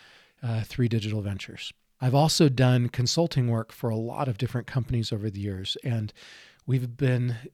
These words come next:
we've been blessed with some really fun success stories. And a few years ago, I sat down and I tried to figure out what the commonality was with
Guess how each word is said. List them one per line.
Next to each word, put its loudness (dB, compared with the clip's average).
we've 0
been 2
blessed 0
with 2
some 0
really 2
fun 0
success -6
stories. -6
And 6
a -2
few 0
years 4
ago, 2
I 2
sat -2
down 0
and 6
I 2
tried -2
to 2
figure 0
out 0
what 4
the 6
commonality 0
was -4
with 0